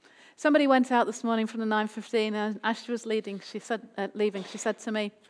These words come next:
"I've started," this was before today, obviously, she said, "I've started thanking God for the ordinary things in my life."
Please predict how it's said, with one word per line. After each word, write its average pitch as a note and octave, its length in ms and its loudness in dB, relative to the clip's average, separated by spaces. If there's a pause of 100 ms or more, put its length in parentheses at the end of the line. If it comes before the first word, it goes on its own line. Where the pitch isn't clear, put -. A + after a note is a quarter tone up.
(1600)
"I've B3+ 160 0
started," C4 680 0 (680)
this - 140 -18
was G3+ 80 -12
before F#3+ 380 -6
today, E3+ 340 -12
obviously, F3 260 -18 (100)
she - 560 -20
said, C#4+ 100 -2
"I've D4+ 100 2
started E4 380 2
thanking D#4+ 380 0
God A3 220 0
for - 120 -14
the G#3+ 140 -4
ordinary A#3 460 -2
things B3 320 -2
in G3+ 60 -8
my G#3 140 -6
life." A3 520 -8